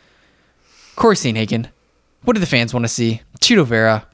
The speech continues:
But a lot of fans do wanna see Corey Sandhagen as well. Corey Sandhagen is the most deserving, but if you've watched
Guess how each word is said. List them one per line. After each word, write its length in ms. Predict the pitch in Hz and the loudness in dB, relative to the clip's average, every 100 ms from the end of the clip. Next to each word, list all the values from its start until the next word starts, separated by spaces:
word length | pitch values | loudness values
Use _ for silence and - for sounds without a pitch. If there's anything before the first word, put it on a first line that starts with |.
| _ _ _ _ | _ _ _ _
But 200 | 147 - | 0 0
a 60 | 123 | 0
lot 140 | 139 | 0
of 80 | 175 | 0
fans 200 | 180 143 | -2 -2
do 120 | 131 | 0
wanna 140 | 131 113 | 0 0
see 100 | 123 | -4
Corey 200 | - 110 | -4 -6
Sandhagen 360 | - 117 113 113 | -4 -4 -4 -6
as 100 | 120 | -4
well. 160 | 120 | -4
Corey 200 | 120 190 | -2 -2
Sandhagen 300 | 180 175 165 | 0 -2 -4
is 160 | 160 135 | -4 -4
the 40 | |
most 180 | 139 135 | -2 -4
deserving, 400 | 135 120 156 165 | -6 -4 -2 0
but 100 | 147 | -2
if 100 | 131 | -2
you've 120 | 135 127 | -2 2
watched 300 | 147 151 | 2 2